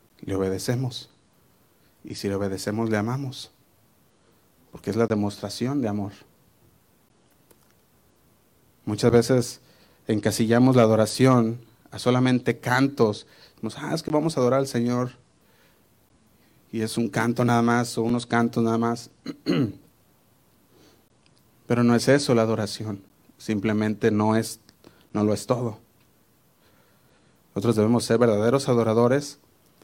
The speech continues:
¿Cada cuándo? Diario. Salmo noventa y cinco seis, regresamos, dice, "Venid, adorémonos, adoremos y postrémonos, de-, arrodillémonos delante de Jehová nuestro Hacedor". Y luego dice el siete,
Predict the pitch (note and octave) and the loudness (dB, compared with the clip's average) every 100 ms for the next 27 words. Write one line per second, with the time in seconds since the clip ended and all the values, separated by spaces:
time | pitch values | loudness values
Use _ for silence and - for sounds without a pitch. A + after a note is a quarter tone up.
0 | _ - B2 B2 B2 A#2 G2+ F#2 - _ | _ 0 2 4 2 2 0 -6 -14 _
1 | _ _ _ _ _ _ _ _ _ _ | _ _ _ _ _ _ _ _ _ _
2 | _ _ - - F#2+ G2 - B2+ C3 - | _ _ -20 -10 -8 -8 -6 -4 -4 -8
3 | _ _ _ _ _ _ _ _ _ _ | _ _ _ _ _ _ _ _ _ _
4 | _ _ _ _ _ _ _ _ _ _ | _ _ _ _ _ _ _ _ _ _
5 | - A#2 C3 C3 A#2+ A2 A#2 C3 B2+ C3 | 0 4 6 6 6 4 2 2 2 4
6 | C3 A#2+ G#2+ C#3 C#3+ C#3 B2+ B2+ A2+ A#2 | 4 4 2 4 4 6 4 4 4 6
7 | A2 B2 D3 F3 - - _ _ - A2 | 6 8 8 6 2 -20 _ _ 0 4
8 | A2 A#2 D3+ E3 F3 F3 - - A#2 B2 | 6 8 8 8 8 4 0 0 4 8
9 | C3+ F#3 F#3+ F#3 - C#3+ C3+ B2+ - D#3 | 8 8 4 2 4 6 8 4 4 6
10 | F3 G3 G3+ G#3 G3+ C#3 - B2+ C3+ C3+ | 8 8 6 4 4 4 4 6 8 8
11 | C3 C3 F#3 A3 G#3 E3 C#3+ C#3+ E3+ F3 | 8 6 6 8 6 6 8 8 6 6
12 | D3+ D3 C3 D3+ D#3+ D3 B2+ A#2+ A#2+ D3+ | 6 6 4 6 6 6 4 6 8 8
13 | F#3 - - - - C3+ D#3+ D#3+ E3 D3+ | 6 4 -18 -6 4 8 10 8 6 6
14 | E3+ E3+ D3+ A#2+ | 6 6 6 4